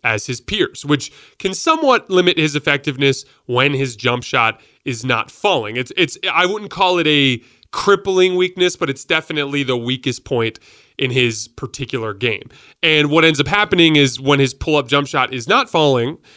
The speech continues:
he can experience some limited impact. I think you saw that a lot more in the Celtics series than you did this year in the Denver series. I was really impressed by Kevin Durant in this particular season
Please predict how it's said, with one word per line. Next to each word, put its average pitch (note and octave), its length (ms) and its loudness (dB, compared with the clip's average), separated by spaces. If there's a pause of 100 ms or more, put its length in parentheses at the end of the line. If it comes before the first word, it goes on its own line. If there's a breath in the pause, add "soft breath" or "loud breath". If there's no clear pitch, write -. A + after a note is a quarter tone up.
(120 soft breath)
he D#3 140 0
can D#3 140 0
experience C3+ 680 0
some C#3 380 0
limited C3+ 420 6
impact. D3 440 2
I D#3 60 4
think A#3 160 0
you A#3+ 60 2
saw F#3+ 220 4
that D#3+ 280 4
a C#3 120 2
lot D3 240 4
more D#3 200 6
in C3+ 100 4
the A#2+ 60 2
Celtics D3+ 480 -2
series E3+ 380 2
than C#3+ 140 0
you B2 100 0
did A#2+ 220 0
this B2+ 240 -2
year B2+ 140 2
in A#2+ 60 0
the A2+ 80 -2
Denver B2+ 380 0
series. D#3 420 0 (480 loud breath)
I G#3+ 120 4
was F#3 180 0
really D3+ 320 6
impressed C#3 400 2
by C3+ 120 4
Kevin B2+ 240 2
Durant B2+ 220 2
in A2 160 -12
this C#3 240 4
particular F3 540 2
season F3+ 520 0